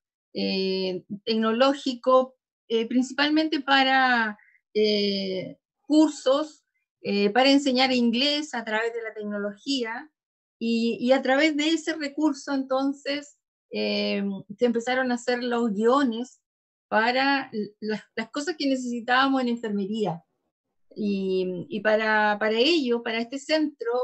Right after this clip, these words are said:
también fue muy interesante, eh, lo que, las propuestas, los desafíos que le estábamos nosotros proponiendo.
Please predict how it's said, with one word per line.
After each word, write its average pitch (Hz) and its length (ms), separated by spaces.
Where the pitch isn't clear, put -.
también 240 320
fue 320 140
muy 311 260
interesante, 285 1000
eh, 220 720
lo 254 180
que, 277 380
las 240 200
propuestas, 302 680
los 277 160
desafíos 262 600
que 269 80
le 254 100
estábamos 247 500
nosotros 240 360
proponiendo. 202 680